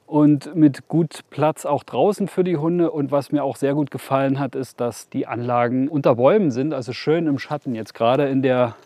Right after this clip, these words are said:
sommerlichen Jahreszeit hatten die dort richtig schön Schatten.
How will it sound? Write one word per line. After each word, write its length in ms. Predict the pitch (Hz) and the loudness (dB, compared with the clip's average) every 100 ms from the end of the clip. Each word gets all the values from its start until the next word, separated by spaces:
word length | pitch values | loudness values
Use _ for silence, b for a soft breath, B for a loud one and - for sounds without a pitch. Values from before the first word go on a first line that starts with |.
| B B B B | B B B B
sommerlichen 580 | - 131 156 151 147 147 | 2 4 6 4 2 2
Jahreszeit 640 | 131 135 143 - 139 127 | 4 4 0 -2 -6 -6
hatten 220 | 127 123 | -8 -10
die 100 | 127 | -8
dort 160 | 123 117 | -8 -8
richtig 380 | 120 143 - 165 | -10 -10 -12 -14
schön 340 | - 143 147 | -2 0 0
Schatten. 440 | 139 - 175 220 | -2 -4 -2 -2